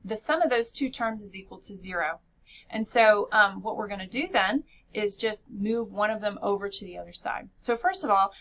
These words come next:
I've got this constant out front. Since it multiplies everything, I can cancel it out. And then that leaves me with eight pi v e to the minus M V squared over two K T is equal to four pi V squared times M V over K T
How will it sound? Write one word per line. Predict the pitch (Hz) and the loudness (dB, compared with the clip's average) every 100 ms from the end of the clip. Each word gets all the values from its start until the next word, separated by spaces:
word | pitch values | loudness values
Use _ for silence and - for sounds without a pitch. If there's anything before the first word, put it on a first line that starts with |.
| - | -2
I've | 233 | 0
got | 269 | 0
this | 262 - | -4 -12
constant | - 240 262 269 240 196 | 0 2 2 -2 -2 0
out | 190 - | 0 -2
front. | _ 277 294 - | _ 0 0 -4
Since | - 220 208 | -8 -8 -8
it | |
multiplies | 190 190 - 180 - | -8 -10 -6 -6 -2
everything, | 240 262 254 233 - | -2 -2 -6 -8 -12
I | |
can | - 190 | -16 -16
cancel | - 190 - - | -12 -12 -10 -8
it | 175 | -6
out. | - - - _ - - - | -6 -10 -20 _ -20 -20 -4
And | 220 | -2
then | 226 226 | 0 2
that | 302 320 | 2 2
leaves | 233 226 220 | -4 -6 -6
me | 208 185 180 175 | -10 -10 -12 -10
with | 175 - | -10 -6
eight | - 269 285 | -4 -4 -2
pi | 294 294 | -2 -2
v | 214 185 190 - | -2 -6 -10 -8
e | 247 | -4
to | 262 | -2
the | 233 | 0
minus | 208 214 - | -2 -4 -6
M | 208 214 | -6 -6
V | 226 | -8
squared | - 208 190 | -8 -8 -8
over | 185 190 | -12 -16
two | - 214 | -12 -12
K | - 202 | -12 -16
T | 196 185 160 - - | -14 -16 -16 -20 -14
is | 214 | -10
equal | 294 349 190 | -10 -10 -12
to | - 170 160 185 _ _ _ _ | -12 -14 -14 -16 _ _ _ _
four | 208 247 | 0 2
pi | 254 254 233 | 2 2 2
V | 226 | -4
squared | 226 - 190 185 214 277 _ | -10 -8 -6 -6 -8 -10 _
times | - 180 175 | -6 -6 -4
M | - 202 202 | -6 -6 -6
V | 202 | -6
over | 190 190 | -6 -8
K | - 185 170 | -14 -16 -14
T | - 277 262 | -6 -4 -4